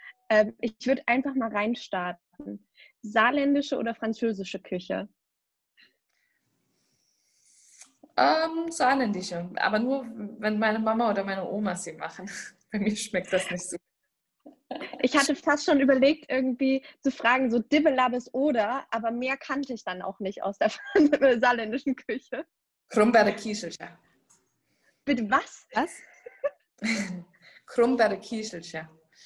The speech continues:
Speaker 2: Das, ähm, sind so Kartoffelpuffer. Sehr lecker.
Speaker 3: Ah, okay.
Speaker 1: Okay, okay.
Speaker 3: Komisches Völkchen.
Speaker 1: Nora.
Speaker 3: <laughs> Nein.
Speaker 1: Ja, ist es.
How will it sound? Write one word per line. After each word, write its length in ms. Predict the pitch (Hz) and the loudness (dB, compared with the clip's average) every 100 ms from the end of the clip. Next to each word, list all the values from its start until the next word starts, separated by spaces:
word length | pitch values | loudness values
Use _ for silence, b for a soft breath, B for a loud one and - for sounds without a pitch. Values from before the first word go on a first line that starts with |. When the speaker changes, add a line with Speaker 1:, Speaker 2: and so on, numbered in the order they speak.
| B B B - | B B B -12
Speaker 2:
Das, 320 | 175 - - | -10 -10 -8
ähm, 400 | 180 160 160 170 | -2 0 0 -2
sind 120 | 170 226 | 0 0
so 80 | |
Kartoffelpuffer. 880 | 214 190 202 185 175 - 151 147 - - | 0 0 2 0 -2 -4 -6 -6 -8 -8
Sehr 180 | - | -4
lecker. 240 | 185 175 - | -2 -2 -6
Speaker 3:
Ah, 600 | 220 262 294 294 262 220 | -6 -6 -6 -8 -10 -12
okay. 440 | - - 190 208 208 | -14 -18 -12 -8 -8
Speaker 1:
Okay, 560 | 285 - 311 262 196 - _ 262 - - | -8 -6 -6 -6 -8 -12 _ -18 -16 -16
okay. 580 | 240 269 285 262 190 202 - _ _ _ _ _ _ _ _ _ _ _ _ | -14 -8 -6 -4 -6 -10 -16 _ _ _ _ _ _ _ _ _ _ _ _
Speaker 3:
Komisches 520 | - 262 269 - 208 | 0 4 4 2 -2
Völkchen. 320 | 294 202 208 285 | 4 4 6 6
Speaker 1:
Nora. 360 | 330 226 247 269 - - 494 508 | 8 6 6 2 0 0 4 4
Speaker 3:
<laughs> 460 | 403 - - 311 | 4 4 4 6
Nein. 200 | 359 220 | 6 8
Speaker 1:
Ja, 200 | 294 349 330 | 8 8 6
ist 240 | 262 294 | 4 2
es. 180 | 214 185 | 0 0